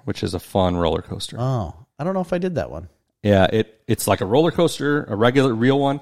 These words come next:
Speaker 2: I'm
Speaker 1: And
Speaker 2: almost
Speaker 1: then
Speaker 2: positive I did.
Speaker 1: it gets up at the top, and then it goes backwards for, like, a long ways.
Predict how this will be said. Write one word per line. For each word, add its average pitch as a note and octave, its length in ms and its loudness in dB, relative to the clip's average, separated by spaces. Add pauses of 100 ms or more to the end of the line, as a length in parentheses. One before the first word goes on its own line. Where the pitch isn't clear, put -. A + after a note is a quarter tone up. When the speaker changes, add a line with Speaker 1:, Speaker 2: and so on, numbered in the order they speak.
Speaker 2:
I'm - 0 -
Speaker 1:
And G#3 100 0
Speaker 2:
almost F3 260 4
Speaker 1:
then - 60 -6
Speaker 2:
positive A2+ 420 0
I F#2+ 80 -2
did. F2+ 300 -6
Speaker 1:
it G#2 80 -12
gets C3 200 2
up B2+ 100 0
at A#2+ 40 2
the G#2+ 60 2
top, A2+ 280 2
and G#2 140 -4
then G2+ 100 0
it - 180 -6
goes G2+ 180 -2
backwards F#2+ 560 -2 (100)
for, G2 200 -4
like, F#2 140 -4
a F#2+ 40 -4
long F2+ 220 -8
ways. - 320 -14